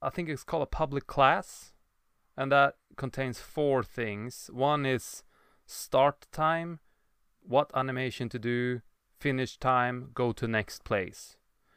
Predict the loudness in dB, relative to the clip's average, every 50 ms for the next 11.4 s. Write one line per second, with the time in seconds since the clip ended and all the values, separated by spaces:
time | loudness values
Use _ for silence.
0 | _ _ _ _ _ -8 -6 2 4 6 6 6 4 2 -2 -2 -2 -2 -2 -4
1 | -6 -4 -4 -2 -2 -4 _ -4 -2 0 0 0 0 -2 -6 _ _ _ _ _
2 | 0 0 0 0 -2 -2 -2 -2 -2 -6 -8 -10 -14 _ _ _ _ _ _ _
3 | _ _ _ _ _ _ _ _ _ _ _ _ -6 0 4 6 6 6 4 2
4 | -2 -2 -2 -2 -2 -2 -2 -4 -2 -2 -4 -6 -8 -8 -2 2 4 4 4 4
5 | 2 -2 -6 -10 -14 -18 -20 -20 _ _ _ _ _ _ -12 -8 -6 -4 -4 -4
6 | -4 -8 -14 -20 -20 _ _ -8 -8 -8 -8 -10 -14 -12 -8 -6 0 4 4 4
7 | 4 4 2 2 0 -2 -4 -6 -14 -2 2 4 6 6 6 4 2 0 -2 0
8 | 0 0 0 0 -4 -4 -2 -2 -2 -2 -4 -2 0 0 0 0 -2 -6 -12 -18
9 | -20 -20 -20 -20 _ _ _ _ _ _ _ _ _ _ _ _ _ _ _ _
10 | _ _ _ _ _ _ _ _ -8 -4 -4 -2 0 2 2 4 2 2 4 4
11 | 4 4 4 2 0 -6 -14 -20